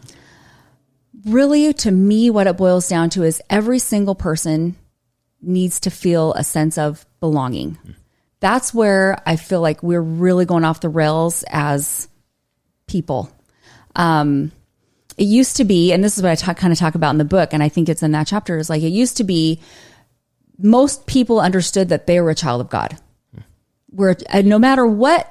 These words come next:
Speaker 1: your circumstances, if you were born in Indonesia or in, you know, Southern California or wherever, you're a child of God, and that you could cling to that. Well, that has been quickly eroded over the last, what, say, eighty years or so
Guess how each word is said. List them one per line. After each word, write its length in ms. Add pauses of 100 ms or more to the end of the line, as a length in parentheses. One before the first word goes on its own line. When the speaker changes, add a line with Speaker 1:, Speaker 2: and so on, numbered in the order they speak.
Speaker 1:
your 240
circumstances, 960
if 120
you 60
were 60
born 240
in 160
Indonesia 880
or 260
in, 320
you 100
know, 120
Southern 260
California 560
or 160
wherever, 600 (580)
you're 240
a 60
child 260
of 100
God, 380
and 220
that 240 (180)
you 220
could 160
cling 300
to 100
that. 360 (520)
Well, 140
that 260
has 160
been 420 (400)
quickly 460
eroded 680 (220)
over 160
the 60
last, 340
what, 200
say, 380 (160)
eighty 200
years 420
or 100
so 480